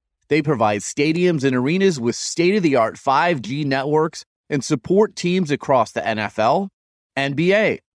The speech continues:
Major League Baseball, Major League Soccer, and N C double A. I'm constantly interacting with sports executives,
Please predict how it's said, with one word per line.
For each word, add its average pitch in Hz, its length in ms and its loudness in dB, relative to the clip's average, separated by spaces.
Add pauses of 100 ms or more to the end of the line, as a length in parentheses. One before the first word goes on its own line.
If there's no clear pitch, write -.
(300)
Major 180 300 2
League 214 220 2
Baseball, 180 540 0 (280)
Major 165 360 2
League 190 240 2
Soccer, 185 540 0 (220)
and 170 160 2
N 120 180 0
C 120 200 -4
double 104 340 0
A. 92 140 -2 (760)
I'm 175 220 0
constantly 147 680 -2
interacting 135 680 -2
with 110 120 -2
sports 170 380 0
executives, 107 640 -2